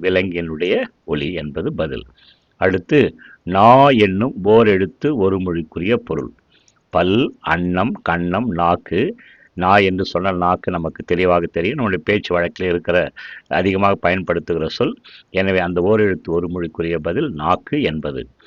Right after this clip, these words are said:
அடுத்து ஐ என்னும் ஓர் எழுத்து ஒரு மொழிக்குரிய பொருள். அஹ், பதில் வந்து இதற்குரிய பதில் ஐ என்று சொன்னால் தலைவன் என்று பொருள்.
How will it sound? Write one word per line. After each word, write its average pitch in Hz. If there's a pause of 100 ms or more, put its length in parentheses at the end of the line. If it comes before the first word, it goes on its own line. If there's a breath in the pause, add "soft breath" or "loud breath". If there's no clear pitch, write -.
(300 loud breath)
அடுத்து 90 (500 soft breath)
ஐ 113 (140)
என்னும் 117
ஓர் 101
எழுத்து 101
ஒரு 98
மொழிக்குரிய 85
பொருள். 76 (460 loud breath)
அஹ், 80
பதில் 87
வந்து 85 (160)
இதற்குரிய 85
பதில் 87
ஐ 87
என்று 82
சொன்னால் 90
தலைவன் 82
என்று 76
பொருள். 78